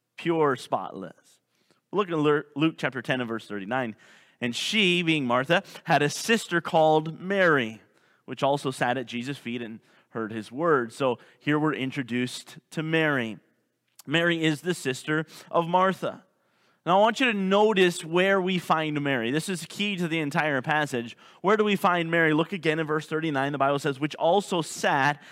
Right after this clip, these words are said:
at Jesus' feet and heard his word." So Mary is sitting at Jesus' feet. She's not helping in the preparation. She's not working.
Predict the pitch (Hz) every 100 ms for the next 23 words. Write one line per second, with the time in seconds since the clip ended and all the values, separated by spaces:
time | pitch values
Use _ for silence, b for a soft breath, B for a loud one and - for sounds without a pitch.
0 | B B 160 156 147 127 147 208 208 147
1 | 151 151 - 190 151 135 139 135 131 139
2 | 185 131 131 147 - b b b b 147
3 | 131 123 127 - - _ _ - 185 190
4 | 131 117 - _ _ _ _ _ _ _
5 | _ _ - - - - 160 151 165 180
6 | 220 165 156 - - 233 190 165 151 139
7 | 175 156 147 - 185 127 _ _ b b
8 | b - 175 165 190 196 220 247 233 233
9 | 220 190 175 180 131 135 - 180 170 185
10 | 165 175 175 156 160 160 160 170